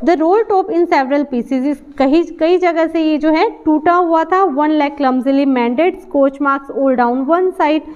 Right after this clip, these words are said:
और एक तरफ से तो उसकी टांग पूरी टूटी हुई थी और scotch marks भी थे। "It was going far very little money।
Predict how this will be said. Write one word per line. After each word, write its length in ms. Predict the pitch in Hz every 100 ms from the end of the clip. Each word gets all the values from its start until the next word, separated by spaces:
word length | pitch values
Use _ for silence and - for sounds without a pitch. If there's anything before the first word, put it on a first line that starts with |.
| - - -
और 140 | 320
एक 320 | 320 330 359 370
तरफ 220 | 392 392
से 120 | 403
तो 100 | 392
उसकी 220 | 381 370
टांग 380 | 381 285 285 339
पूरी 240 | 320 320
टूटी 360 | 330 262 247 359
हुई 240 | 381 294
थी 320 | 294 302 330 339
और 440 | 277 269 277 359 - - -
scotch 480 | - 320 311 320 320
marks 360 | 277 254 285 -
भी 120 | 349
थे। 320 | 349 330 339 339 - - - - - - - - - - -
"It 100 | -
was 200 | 359 440
going 360 | 339 330 349 381 392 277
far 240 | 269 339
very 560 | 330 269 269 320 302 247
little 380 | 285 285 269
money। 340 | 240 233 285